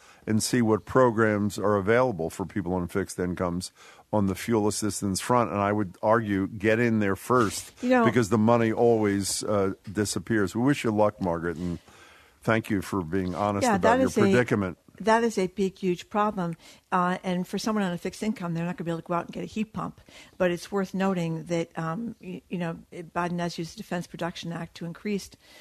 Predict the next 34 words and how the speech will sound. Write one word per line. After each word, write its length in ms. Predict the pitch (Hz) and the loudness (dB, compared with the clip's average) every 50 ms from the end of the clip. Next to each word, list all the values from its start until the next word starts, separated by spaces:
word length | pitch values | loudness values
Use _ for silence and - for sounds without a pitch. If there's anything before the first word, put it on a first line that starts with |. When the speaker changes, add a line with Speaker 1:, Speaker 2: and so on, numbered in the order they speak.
| - - _ - | -20 -20 _ -4
Speaker 2:
those 220 | - 185 175 165 - | -2 -2 -2 -2 -4
kinds 320 | - 202 190 185 180 196 | -6 -4 -2 -2 -2 -4
of 80 | 175 - | -6 -8
things 340 | - 175 165 165 165 - | -6 -6 -4 -4 -6 -6
like 220 | 180 175 185 180 - | -6 -6 -6 -6 -8
heat 220 | - - 175 - - | -10 -10 -10 -10 -8
pumps. 260 | 185 180 180 - - | -10 -10 -8 -8 -8
And 80 | 175 | -4
Bill 100 | 165 185 | -2 -2
McKibben 380 | 180 180 180 - - 196 190 175 | -2 -4 -6 -6 -6 -6 -6 -6
is 100 | 156 - | -8 -8
with 120 | - - | -10 -12
us 120 | 165 165 - | -10 -8 -8
all 120 | 160 156 | -8 -8
the 60 | 165 | -8
time, 340 | - - 196 190 196 170 123 104 | -10 -10 -8 -6 -6 -6 -4 -4
talks 220 | 107 - 98 98 | -4 -4 -4 -2
Speaker 1:
Yeah. 60 | 98 | -2
Speaker 2:
about 180 | 98 160 - - | -4 -4 -4 -6
the 60 | 170 | -8
fact 240 | - - 165 165 - | -4 -4 -4 -4 -4
that 200 | - 160 - - | -6 -10 -12 -10
none 280 | - - 185 202 226 226 | -8 -2 0 0 2 2
of 80 | 175 | 0
us 240 | 151 143 - - - - - - - - - - - | -2 -6 -10 -12 -18 -20 -20 -20 -20 -20 -20 -16 -12
would 100 | 175 160 | -10 -8
be 80 | 160 156 | -8 -8
subject 500 | - - 156 156 151 165 160 147 - - | -6 -4 -4 -4 -2 -2 -6 -6 -6 -10
to 40 | - | -10
these 220 | - 151 147 - | -10 -10 -10 -10
wild 380 | 165 147 156 156 156 156 160 156 | -8 -4 -2 0 0 0 -2 -4
fluctuations, 920 | - - 165 165 - - - 156 156 156 156 - - 156 160 160 - - - - - - - - - - | -6 -6 -8 -8 -8 -8 -8 -6 -6 -6 -6 -6 -6 -6 -6 -6 -8 -10 -18 -20 -20 -20 -20 -20 -14 -8
um, 340 | - 165 165 160 160 160 - - | -6 -4 -4 -2 -2 -4 -4 -4
if 400 | - 180 170 - - - - | -4 -6 -6 -6 -10 -18 -20